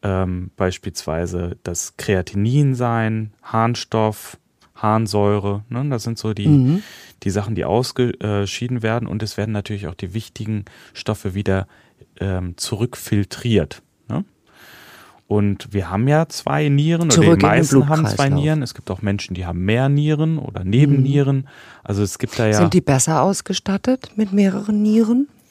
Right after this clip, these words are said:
Speaker 1: Meistens sind das ja kleinere, die auch eine Funktion haben können,
Speaker 2: Mhm.
Speaker 1: aber es gibt auch, äh, welche, die nur die Anlage haben, wo die Nieren überhaupt gar keine Funktion mehr haben.
Speaker 2: Mhm.
Speaker 1: Also es gibt da alles, ne?
Speaker 2: Mhm.
Speaker 1: Muss man sagen. Und, ähm,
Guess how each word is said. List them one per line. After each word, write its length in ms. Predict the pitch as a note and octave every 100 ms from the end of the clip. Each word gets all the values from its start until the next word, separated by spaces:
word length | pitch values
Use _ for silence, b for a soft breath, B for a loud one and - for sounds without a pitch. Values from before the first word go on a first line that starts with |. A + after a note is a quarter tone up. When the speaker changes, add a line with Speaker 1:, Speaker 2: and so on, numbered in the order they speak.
| b b b b b b b b
Speaker 1:
Meistens 360 | - B2 C#3 C3
sind 160 | C#3+
das 120 | C#3 -
ja 100 | G#2+
kleinere, 520 | - F#2+ G#2 D3 D#3+
die 120 | C3+
auch 180 | G#2 G#2+
eine 120 | A2
Funktion 680 | - G#2 G2 - A2+ C#3+ D3
haben 340 | D3+ D#3 D3+
können, 400 | - D#3 E3 E3+
Speaker 2:
Mhm. 80 | D3+
Speaker 1:
aber 180 | B2+ B2
es 140 | A#3+
gibt 180 | - -
auch, 300 | G2 G#2+ G2
äh, 180 | A2 G#2+
welche, 240 | A2 G#2
die 100 | G2+
nur 160 | G2+ G2+
die 140 | -
Anlage 580 | E2+ C#3+ D3+ D3+ D3 C#3
haben, 340 | C#3 C#3 C3
wo 80 | A#2
die 120 | A2
Nieren 260 | G#2+ G#2+ G2+
überhaupt 280 | F#2+ A#2+ C#3
gar 120 | C3+
keine 260 | - B2 A#2+
Funktion 540 | - A#2+ - A#2 A#2
mehr 160 | A#2 A2
haben. 280 | A2 A2 C#3 B2+ A#2 A#2+
Speaker 2:
Mhm. 60 | C#3+ B B
Speaker 1:
Also 300 | - A2 G#2+
es 160 | A2 -
gibt 200 | - -
da 60 | A2
alles, 400 | F2+ F2 D#2+ -
ne? 140 | B2+
Speaker 2:
Mhm. 260 | B2+ C#3 C#4 _ _
Speaker 1:
Muss 200 | G#2 G2+
man 140 | F#2+ F2+
sagen. 420 | D#2 D2+ E2+ - B B B B B B
Und, 360 | A2+ G#2+ G#2 G2+
ähm, 380 | G2 G#2 G2+